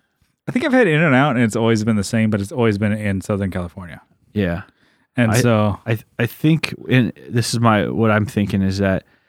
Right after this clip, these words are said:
Speaker 2: the people at In-N-Out in Austin love Whataburger.
Speaker 1: Yeah.
Speaker 2: They love it, and so they're tr-, sabotaging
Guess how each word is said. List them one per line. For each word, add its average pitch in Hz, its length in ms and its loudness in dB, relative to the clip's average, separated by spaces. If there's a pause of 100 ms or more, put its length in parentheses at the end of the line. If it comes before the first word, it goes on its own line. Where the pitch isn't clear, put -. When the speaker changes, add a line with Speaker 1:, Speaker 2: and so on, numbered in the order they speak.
(300)
Speaker 2:
the 101 80 -2
people 117 380 2
at 107 160 -2
In-N-Out 117 580 2
in 104 160 0
Austin 107 680 0 (280)
love 110 500 2 (340)
Whataburger. 92 600 -2 (540)
Speaker 1:
Yeah. 104 220 0 (160)
Speaker 2:
They 107 100 0
love 120 280 4
it, 95 140 2
and 101 120 0
so 107 120 -2
they're 98 80 0
tr-, - 180 -8
sabotaging 101 880 -2